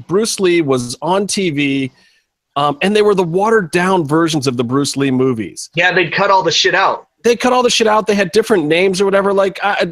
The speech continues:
Speaker 1: in my mind, there's, like, eighteen Bruce Lee movies because they would change the name of his movies and water it down and make some T V cut out of it, some airline cut, as they used to call 'em.
Speaker 2: Mm-hmm.
Speaker 1: Um,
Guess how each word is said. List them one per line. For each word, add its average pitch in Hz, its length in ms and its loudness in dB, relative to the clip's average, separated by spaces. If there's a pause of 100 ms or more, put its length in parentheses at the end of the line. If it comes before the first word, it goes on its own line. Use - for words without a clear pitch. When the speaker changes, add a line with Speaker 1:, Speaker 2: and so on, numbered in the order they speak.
Speaker 1:
in 202 180 2
my 220 180 2
mind, 196 320 2
there's, 185 160 0
like, 185 220 0
eighteen 208 460 0
Bruce 151 240 0
Lee 156 120 0
movies 139 360 0
because 151 260 -2
they 185 120 0
would 175 200 0
change 196 280 -2
the 170 80 0
name 165 220 2
of 143 60 -4
his 143 180 -2
movies 147 400 0
and 143 240 0
water 151 300 2
it 131 120 -4
down 147 260 0
and 135 100 0
make 139 140 -2
some 127 160 -6
T 160 180 -4
V 160 180 -2
cut 139 220 -2
out 117 200 0
of 113 100 -4
it, 113 120 -6
some 127 220 -8
airline 139 540 0
cut, 123 180 -4
as 117 140 -4
they 117 60 -6
used 117 160 -8
to 123 60 -14
call 110 220 -4
'em. 113 100 -6
Speaker 2:
Mm-hmm. - 600 -14
Speaker 1:
Um, 135 300 0